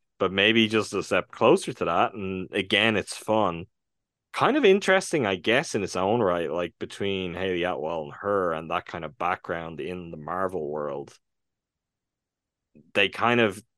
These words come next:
I guess they're familiar enough with filmmaking on this scale, but they also maybe have somewhat been given short shrift from that world. And it's like, here's your chance, like,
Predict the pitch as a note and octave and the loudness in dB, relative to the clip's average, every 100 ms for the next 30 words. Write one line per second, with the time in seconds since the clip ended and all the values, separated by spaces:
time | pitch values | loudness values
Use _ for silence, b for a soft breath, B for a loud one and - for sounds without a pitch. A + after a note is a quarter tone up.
0 | - G#2 F#2+ A2+ A#2+ - A2+ - G#2+ A2 | -4 -2 2 2 2 2 2 2 2 2
1 | A2 G#2 G2 - F2+ - G#2 G2 F2 F#2 | 2 2 0 -2 -10 -2 -2 0 -2 -4
2 | F2 E2+ E2 - - G2 F#2 E2 D#2+ - | -6 -6 -8 -8 0 2 2 -2 -6 -10
3 | _ _ _ _ _ _ _ _ - G#2 | _ _ _ _ _ _ _ _ -20 -4
4 | G2+ - F#2+ F#2 G2+ G#2 G2+ F#2 F#2 F2+ | 0 2 4 6 6 4 2 0 0 -2
5 | F2 E2 D#2 D#2 _ _ _ _ _ _ | -4 -8 -10 -14 _ _ _ _ _ _
6 | _ - F#2 - - G2+ G2 F2+ E2+ - | _ -10 -8 -6 0 2 4 4 2 -2
7 | _ F#2 F2+ F2+ F2 E2 - F2 - - | _ -10 -4 -4 -4 -4 -2 -2 -2 0
8 | G#2 C3+ - C#3 D3 C3 D3+ D#3 D#3+ G#2 | 0 0 -2 2 4 6 6 6 6 2
9 | F2+ - G2 E2+ E2 - _ _ _ _ | -2 -6 -4 -4 -4 -10 _ _ _ _
10 | _ _ - B2 A#2+ A2 F#2+ - F#2+ F#2+ | _ _ -4 4 6 6 0 0 0 0
11 | B2+ - F2+ D#2+ | -2 -2 -2 -4